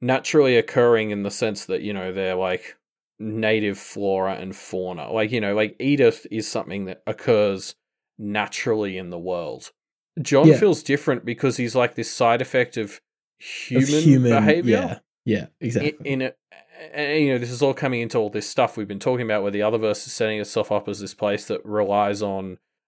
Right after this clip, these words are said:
Speaker 1: like, meaning and, and interpretation. Um,
Speaker 2: Yeah.
Speaker 1: and, and, and, you know, like, war, like, again, this just seems like it manifests, like, you know, there, there's been lots of stuff that's talked about how, you know, soldiers who come back from war, you know, sometimes the war comes back with them. And John seems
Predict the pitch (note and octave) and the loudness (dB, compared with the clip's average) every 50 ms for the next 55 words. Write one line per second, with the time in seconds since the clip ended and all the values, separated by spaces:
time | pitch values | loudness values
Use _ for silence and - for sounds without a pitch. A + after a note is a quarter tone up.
0 | _ _ - G#2+ G2+ G2 G2 - A2 G#2+ G#2+ G#2 G#2+ A2 A2+ A2+ A2+ A2+ G#2+ G2+ | _ _ -4 -2 -2 -2 -4 -6 -8 -8 -6 -4 -2 -2 0 0 0 -2 -2 -4
1 | G2 G2 F#2+ F2+ F2 F2 - - G2+ G2 F#2+ - - - B2 A2+ G2+ - F#2+ G2 | -4 -6 -8 -8 -10 -12 -12 -10 -10 -10 -10 -10 -6 -2 -2 -2 -2 -2 -6 -10
2 | - - G2+ G2 G2 F#2+ - - F#2 E2+ F2 F2+ - _ _ _ _ _ _ _ | -6 -4 -4 -4 -4 -4 -8 -8 -10 -10 -12 -16 -18 _ _ _ _ _ _ _
3 | - G#2 G2+ F#2+ F#2+ F2+ F2 A#2 D#3 C#3+ B2 - - _ _ _ _ _ _ _ | -4 -2 0 0 0 2 6 6 6 6 6 2 -6 _ _ _ _ _ _ _
4 | _ A2 A2 A2 - - G2 - - _ _ - C3 A#2+ A2+ A#2 A#2 A2+ A2 G#2+ | _ -6 -6 -6 -6 -8 -10 -12 -14 _ _ -10 -8 -6 -4 -2 0 0 0 0
5 | G#2+ G2+ - - A2+ - C3+ B2 B2 B2 B2 A#2 G#2 B2+ B2 A#2 A2 D3 - - | 0 -2 -4 -6 -8 -4 -2 0 2 2 2 2 2 2 2 2 2 0 -4 -14
6 | - - - - - D#3 - _ _ _ - C3+ B2+ A#2 C3+ B2+ A#2+ A#2+ A#2+ - | -20 -20 -20 -20 -20 -20 -20 _ _ _ -10 -8 -2 0 0 0 0 0 -6 -6
7 | - C#3+ C3+ - - D#3+ D#3+ D#3 D3 B2 A#2+ A2+ A2+ A#2+ B2 - B2+ A2+ - - | -6 -6 -6 -4 -4 -2 0 0 -2 -2 -2 -2 -2 -2 -2 0 -2 -2 0 0
8 | A2 G2+ G2 - A2+ G#2+ G2+ G2 G2+ A2 A2+ A2 A#2 A#2 A2+ C#3 C#3 E3+ G3+ G3 | -2 -2 -2 -4 -6 -6 -4 -4 -2 -2 -2 -2 -4 -6 -4 -2 -2 -2 -2 -2
9 | - - - B2 A2 - A2 G2+ - - G#2 F#2+ - G2 G2 F#2+ F#2 G2+ G#2+ G2 | -4 -4 -2 -2 -2 -2 -4 -8 -8 -8 -8 -8 -6 -6 -6 -4 -4 -4 -2 -2
10 | F#2+ F2+ F#2 F#2+ F#2 - _ _ _ _ _ _ _ - C3+ B2+ A2+ G#2 G2+ - | -2 -2 -2 -4 -4 -8 _ _ _ _ _ _ _ -12 -8 -6 -4 -4 -4 -2
11 | - C#3+ C#3 C#3+ C3 C3+ B2+ - C3 B2 - - A#2 G#2+ G2+ G#2+ G#2 G#2 - - | 2 2 2 2 2 -2 -4 -2 -4 -4 -2 -2 -4 -2 0 0 -2 -2 -4 -6
12 | - A#2+ A2 G#2+ B2 C#3 C3+ A#2+ A2 G#2+ G#2 G#2 G2 F#2 A2+ - - A#2 A2+ - | -8 -8 -6 -4 -2 0 2 2 2 0 0 -4 -6 -8 -8 -8 -8 -8 -6 -4
13 | B2+ A2+ A2 G2+ - G#2 G2+ G2+ G2+ G#2 G#2 G#2 G2+ - - G#2 G2 F#2+ - - | -6 -6 -6 -4 -4 -4 -2 -2 0 0 0 0 -2 -2 -4 -6 -6 -6 -4 -2
14 | G2+ G2 - - G2 G2+ G2+ G2+ - F2+ F2 E2+ F2+ G2 G2+ - G#2+ G#2+ A#2 A2 | -2 -2 -2 -4 -6 -8 -8 -8 -10 -14 -12 -12 -12 -8 -4 -2 -2 0 -2 -2
15 | - D#3+ D3+ | 0 4 6